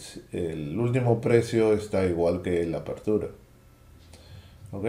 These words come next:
pero todavía es una vela muy pequeña. Ah, falta mucho para que aperture el mercado, así que hay que esperar.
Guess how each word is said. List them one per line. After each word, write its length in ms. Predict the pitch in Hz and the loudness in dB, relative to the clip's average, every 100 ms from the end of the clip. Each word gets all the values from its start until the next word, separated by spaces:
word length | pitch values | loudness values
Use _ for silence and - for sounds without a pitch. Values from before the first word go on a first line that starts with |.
| 147 | -2
pero 160 | - 113 | 4 6
todavía 260 | 113 113 120 | 6 6 6
es 120 | 117 | 2
una 180 | 113 110 | 2 4
vela 240 | 107 104 | 4 2
muy 160 | 107 104 | 0 -2
pequeña. 680 | 95 92 127 120 117 117 - - - - - - - - - - | 0 0 0 2 2 0 -4 -16 -20 -20 -20 -20 -20 -20 -20 -10
Ah, 720 | 98 95 92 90 90 87 85 | -6 -2 -2 -2 -4 -6 -8
falta 300 | 85 104 107 | -4 -2 -2
mucho 340 | 98 101 92 80 | -4 -4 -6 -4
para 240 | 92 85 | -2 -2
que 60 | 92 | -4
aperture 460 | 78 - 98 90 | -4 -6 -4 -4
el 80 | 87 | -4
mercado, 560 | 87 - 110 107 104 92 | -6 -4 -4 -2 -2 -4
así 240 | - 82 | -6 -10
que 240 | 82 80 76 - - | -8 -10 -10 -16 -14
hay 160 | 90 90 | -10 -8
que 60 | |
esperar. 520 | 92 80 104 123 - | -6 -4 -2 -2 -6